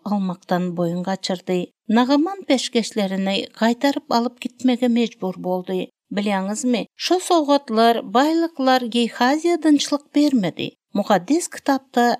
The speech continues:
şeýle ýazylan: "Hudaýyň adamy Eliyashanyň hizmetkeri Gehazi, meniň jenabym bu Siriýaly Nagamana rehim edip, onuň özüne getiren peşkeşini kabul etmedi. Repden ant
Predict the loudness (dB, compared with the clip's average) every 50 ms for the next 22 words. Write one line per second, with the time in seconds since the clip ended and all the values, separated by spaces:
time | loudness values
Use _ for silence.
0 | -6 -8 -6 -4 -4 -4 -4 -4 -4 -6 -4 -4 -4 -4 -4 -2 -2 -2 -2 -4
1 | -6 _ _ _ _ -8 -4 0 2 4 4 4 4 2 2 0 0 0 0 0
2 | 0 0 0 0 0 0 0 -2 -2 -2 0 0 2 2 2 0 0 -2 0 2
3 | 4 4 4 6 4 4 2 -2 _ _ -6 -6 -2 0 2 0 0 0 -4 -6
4 | -4 -2 -2 0 0 -2 -4 -2 -2 -2 -2 -2 -4 -4 -4 -4 -4 -4 -4 -2
5 | -2 -2 -4 -6 _ -2 2 4 4 4 2 0 -2 0 2 2 2 2 2 0
6 | -2 0 -2 -2 -2 -2 -4 -4 0 0 0 0 0 0 2 2 4 4 4 4
7 | 4 4 4 4 4 4 4 2 0 -2 -2 0 0 0 2 2 2 2 2 2
8 | 4 4 4 4 4 2 0 -2 _ -2 0 4 4 4 2 2 0 -2 0 2
9 | 0 2 4 2 2 0 -2 _ _ _ 4 4 6 6 8 6 6 4 2 2
10 | 2 4 4 4 4 4 6 6 6 6 4 2 0 0 0 2 4 4 4 4
11 | 4 2 2 2 0 -2 0 0 0 0 0 -2 -4 -2 0 0 0 0 -2 -4
12 | -6 -4 -4 -2 -2 -2 -4 -6 -6 -6 -8 _ -6 -4 -4 -2 0 0 -2 -2
13 | -4 _ _ _ -4 -2 2 4 4 2 2 _ 0 2 2 2 0 -2 -4 -2
14 | 0 0 -2 -4